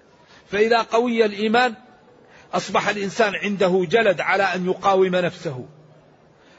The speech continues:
أصبح عنده جلد على أن يقاوم الشيطان، أصبح عنده جلد على أن يقاوم شياطين الإنس، أصبح عنده جلد على أن يقاوم حب الدنيا. إذن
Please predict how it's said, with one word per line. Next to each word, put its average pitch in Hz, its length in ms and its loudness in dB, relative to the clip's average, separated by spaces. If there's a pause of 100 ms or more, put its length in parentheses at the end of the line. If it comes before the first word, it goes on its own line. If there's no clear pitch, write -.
أصبح 190 360 -4
عنده 202 460 0
جلد 220 260 0
على 190 320 0
أن 185 100 -6
يقاوم 185 460 -2
الشيطان، 175 580 -6 (880)
أصبح 190 360 -2 (180)
عنده 196 440 2
جلد 220 280 0
على 190 300 0
أن 185 100 -6
يقاوم 196 500 0
شياطين 196 560 0
الإنس، 196 500 -4 (920)
أصبح 185 340 -2
عنده 208 380 0
جلد 208 320 0
على 185 280 0
أن 185 100 -4
يقاوم 202 460 2
حب 180 280 -2
الدنيا. 190 520 0 (2000)
إذن 185 240 -2